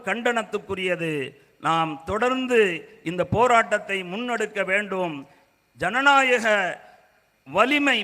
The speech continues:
பெற்ற, ஜனநாயக சக்திகளை ஒன்றிணைத்து நாம் தொடர்ந்து போராடுவோம். நம்முடைய இந்த முயற்சி இன்ஷா அல்லாஹ் வெற்றி பெறும், வெற்றி பெறும், வெற்றி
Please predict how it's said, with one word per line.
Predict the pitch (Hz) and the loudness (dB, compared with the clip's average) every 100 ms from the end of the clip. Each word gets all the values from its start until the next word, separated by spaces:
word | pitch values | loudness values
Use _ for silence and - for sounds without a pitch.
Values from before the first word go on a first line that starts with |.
| 202 | -4
பெற்ற, | 214 - 185 135 139 | -8 -6 -6 -6 -4
ஜனநாயக | 214 269 277 269 254 233 - | -2 4 4 6 4 2 0
சக்திகளை | 269 285 311 269 247 240 214 208 | 0 0 -2 0 2 2 4 2
ஒன்றிணைத்து | 285 277 247 233 - 208 185 156 _ _ 160 | 2 2 0 -4 -2 -2 -2 -6 _ _ -2
நாம் | 180 175 190 | -2 -2 0
தொடர்ந்து | 226 262 247 240 - | 2 2 2 0 4
போராடுவோம். | 240 240 220 214 202 190 160 143 - _ 170 | 6 8 6 4 0 0 -2 -8 -20 _ -4
நம்முடைய | 220 220 208 | -2 -2 -2
இந்த | 196 185 190 | -2 -4 2
முயற்சி | 262 262 - 214 180 - _ _ 175 | 4 4 0 -2 -4 -6 _ _ -10
இன்ஷா | 214 214 208 202 | -4 -2 0 2
அல்லாஹ் | 226 226 196 | 2 2 2
வெற்றி | 226 233 294 277 | -2 0 4 6
பெறும், | 262 247 202 151 - _ 143 | 6 6 2 -8 -16 _ -2
வெற்றி | 226 262 285 262 | 0 2 2 4
பெறும், | 247 233 214 165 - - - 165 | 6 6 4 -4 -14 -20 -2 0
வெற்றி | 247 277 | 2 2